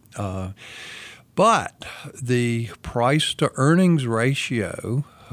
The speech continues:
uh, was way overinflated. In other words, it was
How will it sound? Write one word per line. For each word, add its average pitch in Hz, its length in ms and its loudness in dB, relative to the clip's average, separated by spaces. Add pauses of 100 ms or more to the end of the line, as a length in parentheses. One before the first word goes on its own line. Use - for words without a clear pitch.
(140)
uh, 104 420 -4 (300)
was 110 400 -2 (120)
way 131 520 2
overinflated. 101 1120 -4 (180)
In 107 60 -6
other 110 180 -4
words, 110 280 -4
it 117 180 -6
was 113 300 -4